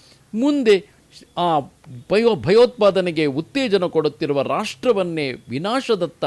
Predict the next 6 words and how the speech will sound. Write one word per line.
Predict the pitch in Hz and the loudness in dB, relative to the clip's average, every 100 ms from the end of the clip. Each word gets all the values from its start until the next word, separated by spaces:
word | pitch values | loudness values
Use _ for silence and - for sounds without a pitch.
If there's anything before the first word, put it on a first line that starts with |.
| 127 110 | -4 -6
ತಳ್ಳುವಂತಹ, | 120 185 180 139 - | -6 -4 -4 -4 -4
ಉತ್ತೇಜನ | 127 180 196 180 | -2 0 0 0
ಕೊಡುತ್ತಿರುವ | 160 156 147 160 143 135 | 0 0 -2 -2 -2 0
ರಾಷ್ಟ್ರವನ್ನೇ | 135 208 - - 240 185 165 147 127 - | -2 -4 -6 0 0 0 -2 -6 -6 -8
ವಿನಾಶದತ್ತ | 117 165 233 262 226 175 143 151 127 110 | -8 -4 -4 -2 -2 -2 -6 -4 -4 -6
ತಳ್ಳುವಂತಹ, | 113 151 185 139 131 127 117 | -6 -4 -4 -4 -4 -4 -6